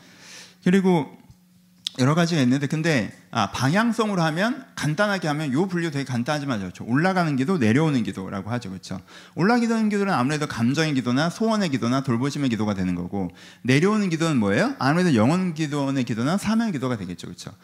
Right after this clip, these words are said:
그래서 내가 하나님께 원하는 것들을 얘기하는 것과 하나님께서 나에게 원하신 것들을 찾아가는, 이렇게도 분류가 돼요. 그쵸? 그러니까는 기도에 대해서는 다양한 분류를 통해서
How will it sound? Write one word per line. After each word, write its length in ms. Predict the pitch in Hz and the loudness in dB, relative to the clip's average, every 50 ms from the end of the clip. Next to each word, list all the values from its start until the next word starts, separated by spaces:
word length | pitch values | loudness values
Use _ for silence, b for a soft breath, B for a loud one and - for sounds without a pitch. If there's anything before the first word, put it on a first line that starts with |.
| B B B B B | B B B B B
그래서 180 | 175 160 131 | -4 -4 0
내가 320 | 104 113 123 147 165 202 196 | 2 2 2 2 2 2 0
하나님께 380 | 180 196 208 202 185 160 160 | 2 2 0 0 -2 0 -2
원하는 400 | 135 113 101 104 120 139 143 143 | -2 0 0 0 2 2 2 2
것들을 420 | 131 135 131 - 120 123 117 110 85 | 0 -2 -2 0 0 0 0 0 0
얘기하는 380 | 104 98 92 120 117 113 107 | 0 0 0 0 0 0 0
것과 440 | 95 90 87 - 143 131 104 85 B B B B B | -2 -2 -4 -2 -2 -2 -2 -4 B B B B B
하나님께서 480 | B - 240 254 262 269 254 262 226 185 | B -2 0 2 2 2 2 0 0 2
나에게 260 | 139 117 - - 123 | 2 2 2 2 0
원하신 400 | 110 98 98 107 117 117 - 117 | 0 0 0 0 0 -2 -2 -4
것들을 220 | 110 104 110 110 | -4 -4 -4 -4
찾아가는, 520 | - - 180 175 175 151 110 98 95 90 87 | -2 -2 -2 -2 -2 -4 -4 -4 -4 -4 -2
이렇게도 400 | 117 139 180 175 - 175 143 135 | 0 0 0 0 -2 -4 -4 -4
분류가 380 | - - 101 98 98 110 104 | -6 -6 -6 -4 -2 -4 -4
돼요. 180 | 98 - 90 87 92 | -4 -4 -8 -10 -10
그쵸? 260 | 90 87 - - 185 254 B B B B B B B B B | -14 -14 -12 -10 -12 -12 B B B B B B B B B
그러니까는 320 | - 190 196 175 135 117 - - - - | -4 -2 -2 -2 -4 -6 -10 -14 -20 -14
기도에 400 | - - 160 151 208 220 226 220 | -4 -4 0 2 2 4 4 4
대해서는 380 | 196 208 196 175 202 196 190 185 | 2 2 2 2 2 0 0 -2
다양한 580 | - - - - 175 220 240 247 247 247 220 160 | -4 -6 -4 -2 0 0 2 2 2 0 0 -2
분류를 360 | - 139 135 139 147 151 143 | 0 -2 0 0 0 -2 -4
통해서 580 | - 160 151 139 131 123 202 202 160 107 - | -4 -2 0 0 0 0 0 0 0 -2 -4